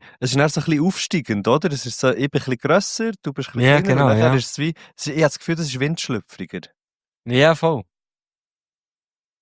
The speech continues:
Speaker 2: Weil du bist wie das grössere Segel als ich.
Speaker 1: Ja, das stimmt. Auch wegen den Ohren. <laughs>
Speaker 2: Das glaub ich nicht. Ja.
Speaker 1: Oh Mann.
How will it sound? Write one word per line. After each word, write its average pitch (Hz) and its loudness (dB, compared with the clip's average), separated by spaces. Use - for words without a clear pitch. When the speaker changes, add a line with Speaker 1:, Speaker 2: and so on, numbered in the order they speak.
Speaker 2:
Weil 127 0
du 165 2
bist - 0
wie 147 0
das - -14
grössere 139 2
Segel 110 2
als 95 0
ich. 98 -4
Speaker 1:
Ja, 139 0
das - -4
stimmt. - -8
Auch 165 4
wegen 131 2
den 110 -4
Ohren. 156 -2
<laughs> - -20
Speaker 2:
Das 165 0
glaub 135 2
ich 127 2
nicht. 127 0
Ja. 123 6
Speaker 1:
Oh 120 -6
Mann. 113 -12